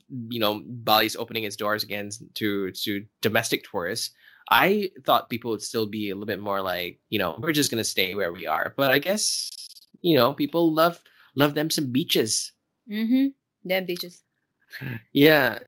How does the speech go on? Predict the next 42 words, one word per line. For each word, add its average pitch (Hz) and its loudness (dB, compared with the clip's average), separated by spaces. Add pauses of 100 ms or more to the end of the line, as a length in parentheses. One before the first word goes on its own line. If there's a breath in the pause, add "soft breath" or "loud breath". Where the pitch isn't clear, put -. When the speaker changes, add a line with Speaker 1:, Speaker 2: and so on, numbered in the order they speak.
Speaker 1:
So 170 6
unfortunately, 165 2
though, 117 2
Bali 139 4
added 135 0
more 127 -2
than 127 -4
a 95 -2
hundred 131 -4
daily 127 2
covid 120 -2
nineteen 110 -4
cases 120 -2
all 123 6
of 120 -2
last 110 2
week, 110 -2 (460 loud breath)
um, 104 0
which 120 -2
means 131 -4
that 104 4 (160)
I 113 -6
think 139 -4
they 143 4
have 131 2
about 110 0
six - -6
thousand 120 -2
two 127 -4
hundred 110 -4
and 95 -4
twelve, 117 4 (500 soft breath)
um, 101 0
cases 113 -2 (100)
on 120 2
the 120 2
island. 98 -4
So 139 0
it's 147 -6
not 226 4
as 139 0
though, 156 2